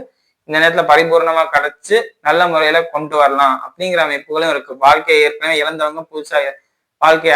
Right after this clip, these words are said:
ஆரம்பிக்கணும் அப்படிங்கிறவங்களுக்கு இந்த நேரத்துல நல்லா இருக்கும். அதே மாதிரி பூமி சம்பந்தப்பட்ட அமைப்புகள்ல பல வகையில முன்னேற்றத்தை தரும். அதே மாதிரி தந்தை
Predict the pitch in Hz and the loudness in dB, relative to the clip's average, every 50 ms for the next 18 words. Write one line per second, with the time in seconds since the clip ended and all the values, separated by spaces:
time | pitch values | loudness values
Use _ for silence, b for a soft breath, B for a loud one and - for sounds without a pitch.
0 | 143 147 156 156 151 147 151 147 147 147 139 139 147 143 143 143 143 139 139 139 | 4 4 2 2 -2 -4 -6 -4 -2 -4 -4 -4 -6 -6 -4 -4 -4 -4 -4 -8
1 | 147 _ 214 196 175 160 151 151 151 151 156 147 143 139 135 135 135 131 - 139 | -8 _ -10 -8 -8 -4 -2 -2 -4 -4 -6 -10 -8 -6 -6 -6 -6 -8 -4 -4
2 | 139 151 160 165 165 160 156 156 175 185 190 185 180 180 160 156 156 151 147 - | -2 -2 -2 0 -2 -2 -2 -2 -4 -4 -4 -6 -6 -8 -10 -10 -10 -12 -12 -14
3 | 147 - 147 143 147 147 151 156 156 151 160 156 - 143 143 147 147 147 147 156 | -12 -8 -8 -8 -8 -8 -12 -10 -6 -4 -6 -4 -2 0 0 0 0 0 -2 -4
4 | 156 156 151 143 147 156 160 151 147 147 143 143 139 139 _ 139 135 143 147 147 | -6 -6 -10 -12 -10 -6 -6 -6 -4 -6 -8 -8 -12 -14 _ -6 -6 -6 -8 -12
5 | _ _ _ _ _ _ _ - 160 175 175 180 170 160 - 156 170 175 196 | _ _ _ _ _ _ _ 0 2 2 4 2 0 0 0 -2 0 2 2